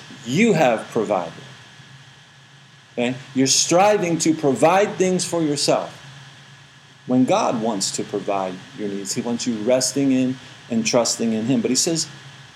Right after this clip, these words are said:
"Who, who are these, whose will these things be which you have provided?" So, so is he who lays up treasure for himself and is not rich toward God. So do you see there is a clear distinction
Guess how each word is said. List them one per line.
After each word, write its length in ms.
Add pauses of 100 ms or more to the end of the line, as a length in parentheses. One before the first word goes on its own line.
(120)
"Who, 220
who 180
are 20
these, 240
whose 480
will 140
these 280
things 300
be 380 (200)
which 320
you 180
have 200
provided?" 500 (440)
So, 640
so 340
is 200
he 240
who 120
lays 420
up 220
treasure 400
for 200
himself 640 (480)
and 220
is 220
not 480 (260)
rich 540 (320)
toward 400 (440)
God. 380 (1500)
So 160
do 80
you 80
see 260
there 200
is 120
a 80
clear 520
distinction 920